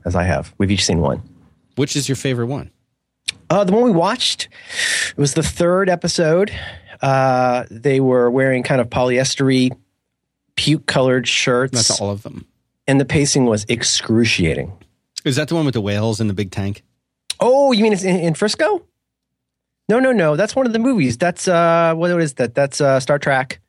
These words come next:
Speaker 1: uh, episode nine, uh, Revenge of the Baleen. It's Krill. Is it Krill or Kroll?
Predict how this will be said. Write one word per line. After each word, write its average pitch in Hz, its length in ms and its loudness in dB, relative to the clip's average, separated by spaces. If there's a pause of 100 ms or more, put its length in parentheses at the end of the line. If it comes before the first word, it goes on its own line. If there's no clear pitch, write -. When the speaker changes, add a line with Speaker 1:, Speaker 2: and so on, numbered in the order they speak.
(340)
Speaker 1:
uh, 123 200 2
episode 131 580 0
nine, 120 640 0 (340)
uh, 110 380 2 (680)
Revenge 135 420 2
of 120 60 0
the 107 80 -2
Baleen. 101 520 0 (1700)
It's 117 340 0
Krill. 120 400 0
Is 110 80 0
it 135 60 -2
Krill 277 200 0
or 160 80 2
Kroll? 107 400 0